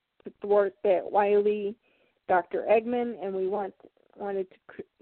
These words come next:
to celebrate Sonic's dark arch rival Shadow with this cool figure. And they even used the Japanese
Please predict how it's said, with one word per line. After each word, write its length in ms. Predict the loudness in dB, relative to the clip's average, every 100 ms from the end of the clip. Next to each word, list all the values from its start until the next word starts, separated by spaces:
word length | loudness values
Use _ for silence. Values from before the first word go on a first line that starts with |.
| _
to 80 | -12
celebrate 400 | -4 -4 0 -2 -2
Sonic's 340 | -4 -4 -4 _ _
dark 280 | 4 4 2 _ -20 _ _
arch 260 | -2 -2 -2 -4
rival 500 | 0 2 2 2 2 -2 -8
Shadow 400 | -2 0 2 2
with 200 | 2 -2 0
this 140 | -2 _
cool 280 | 0 4 4 4
figure. 560 | 2 2 -4 -2 -4 -8 _ _ _ _ _ _ _ _ _ _ _ _ _ _ _ _ _ _ _ _ _ _ _ _ -6
And 120 | 0
they 120 | 0 2
even 320 | 2 4 4
used 600 | 4 2 2 -2 -8 -12
the 300 | -6 -4 -4 0
Japanese 880 | 2 2 0 -2 -2 0 0 0 -2